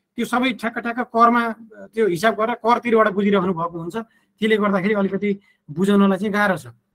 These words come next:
त्यो भएको हुनाले बनाउँदाखेरि नक्सा चाहिँ सबै क्राइटेरियाको मापदण्डलाई मिट गरेर मात्रै गराउनु पर्यो। र अर्को क्षेत्रको हेऱ्यौँ भने त्यही क्षेत्रको यो बिचको चाहिँ जुन तपाईँहरूले आवासीय क्षेत्रभन्दा चाहिँ यतापट्टिको पहिलेको नक्सामा देख्नु भएको छ, यो,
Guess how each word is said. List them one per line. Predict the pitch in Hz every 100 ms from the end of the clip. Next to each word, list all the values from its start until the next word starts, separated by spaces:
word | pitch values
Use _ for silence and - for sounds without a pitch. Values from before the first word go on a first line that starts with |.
| _ -
त्यो | 220
भएको | 220
हुनाले | 220 214
बनाउँदाखेरि | 208 254 254 220 226
नक्सा | 202 190 185
चाहिँ | 214 226
सबै | - 233 254
क्राइटेरियाको | 247 226 208 202 202 202
मापदण्डलाई | 185 196 196 180 185 180 - _ _ 156
मिट | 196 214
गरेर | 196 185
मात्रै | 170 175 220
गराउनु | 226 196
पर्यो। | 156 131 _ _ _ _ -
र |
अर्को | 247 233 277 302
क्षेत्रको | 185 247 262
हेऱ्यौँ | 247 226 226
भने | 214
त्यही | - 262 269 277
क्षेत्रको | 269 - 208 220 262
यो | 240 226
बिचको | 226 233 240
चाहिँ | 220 233
जुन | 202 220 202 _ _ -
तपाईँहरूले | 214 220 214 208 262
आवासीय | 208 220 202 226
क्षेत्रभन्दा | 220 202 220 170 175 208
चाहिँ | 214 214
यतापट्टिको | 202 202 202 202
पहिलेको | 202 220 220 214 202
नक्सामा | 202 196 196
देख्नु | 190 185 190
भएको | 160
छ, | 151 240 - _ _ _ _ -
यो, | 160